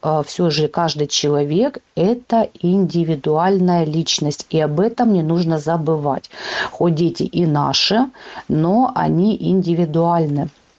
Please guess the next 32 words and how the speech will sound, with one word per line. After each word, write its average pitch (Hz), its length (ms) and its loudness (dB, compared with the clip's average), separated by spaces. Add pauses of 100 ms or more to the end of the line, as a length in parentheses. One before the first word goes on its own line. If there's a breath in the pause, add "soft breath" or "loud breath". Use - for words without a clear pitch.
А, 156 160 2
вот. 156 280 0 (320 loud breath)
И 190 160 2
у - 180 0
них 233 320 2
могут 190 340 2
быть 185 220 -2
все 170 100 -4
равно 170 280 2
заложены 170 540 2
какие-то, 165 680 -2
а, 165 220 2
другие 185 400 2
качества, 170 520 -4
да, 175 160 0
способности 180 800 -2
к - 60 -6
чему-то 170 440 0
другому, 170 500 2
не 151 120 0
такие, 170 340 -2
как 165 220 -6
у 180 60 2
нас. 180 400 0 (680 loud breath)
Вот. 160 360 2
И 185 120 2
об 170 160 0
этом 202 240 0
тоже 190 260 2
нужно 160 300 0
помнить. 147 540 -2
Но 165 360 2